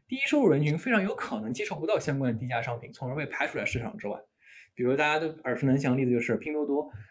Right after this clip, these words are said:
呃，大家都讨论拼多多其实实现了，呃，我们对于中国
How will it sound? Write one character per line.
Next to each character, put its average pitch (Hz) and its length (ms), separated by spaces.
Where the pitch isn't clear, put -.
呃， 113 240
大 151 80
家 151 80
都 165 100
讨 135 200
论 120 200
拼 175 160
多 175 120
多 180 160
其 147 180
实 147 100
实 123 300
现 160 240
了， 113 180
呃， 113 240
我 117 160
们 117 320
对 143 120
于 131 280
中 165 260
国 127 240